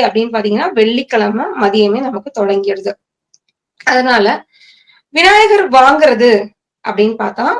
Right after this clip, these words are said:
வெள்ளிக்கிழமை மாலை ஒரு நான்கு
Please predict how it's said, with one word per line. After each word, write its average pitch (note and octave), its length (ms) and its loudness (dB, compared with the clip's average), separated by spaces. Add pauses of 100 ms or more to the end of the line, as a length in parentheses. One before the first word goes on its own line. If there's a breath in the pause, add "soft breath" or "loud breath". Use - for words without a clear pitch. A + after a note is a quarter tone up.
(140)
வெள்ளிக்கிழமை A3+ 760 -2 (100)
மாலை A#3 520 0
ஒரு A3 300 2 (760 soft breath)
நான்கு C#4 480 4